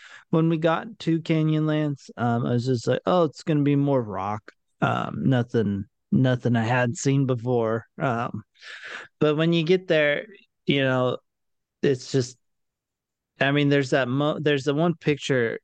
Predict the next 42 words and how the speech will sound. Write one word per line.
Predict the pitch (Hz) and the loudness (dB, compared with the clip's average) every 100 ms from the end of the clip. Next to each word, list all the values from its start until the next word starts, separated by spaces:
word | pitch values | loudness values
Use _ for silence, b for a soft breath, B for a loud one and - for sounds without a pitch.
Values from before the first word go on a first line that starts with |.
| - | -6
that | 131 117 | -2 0
I | 120 | -2
have | 117 117 113 107 | -2 0 -2 -2
where | 113 110 | -2 -2
I'm | 110 | 0
like, | 110 110 - - - | -2 -4 -6 -8 -2
when | 143 131 | 0 2
we're | 127 120 | 2 2
in | 123 | 0
the | 117 | -2
island | - 117 117 120 | -2 -2 0 0
of | 113 | -2
the | |
sky | 101 - 107 107 | -6 -4 -2 -2
and | 107 | -4
I'm, | 104 107 | -4 -4
like, | 101 | -2
looking | 117 110 - 117 | 0 -2 -2 -4
out. | 107 117 - _ B B B - | 0 0 -2 _ B B B -2
That | 143 | 2
one, | 160 160 | 2 2
it | 160 135 | -2 -2
just | 151 - | -2 -2
straight | - 175 156 | 0 2 2
up | 151 | 0
reminds | 139 131 131 131 120 | -4 -2 0 -2 -4
me | 131 117 | -2 -2
of | 113 107 - | -2 -4 -4
good | 135 123 | -2 0
old | 120 117 | 0 0
Mufasa | 117 110 - 123 120 - 127 110 | -2 -4 -2 0 -2 -2 -4 -2
and | 104 | -6
Simba | - 139 127 107 110 113 _ | -4 -2 0 -2 -6 -10 _
going, | 139 123 117 | 0 2 2
like, | 113 113 | 0 0
"Everywhere | 123 139 151 160 156 160 151 | 0 2 2 2 4 2 0
the | 151 | 0
light | 143 139 151 - | 0 -2 -4 -8
touches | 143 131 - 120 107 | -6 -6 -4 -4 -2
is | 113 107 | -4 0
ours." | 117 101 78 - - _ _ | 0 0 -6 -12 -18 _ _
<laughs> | - | -2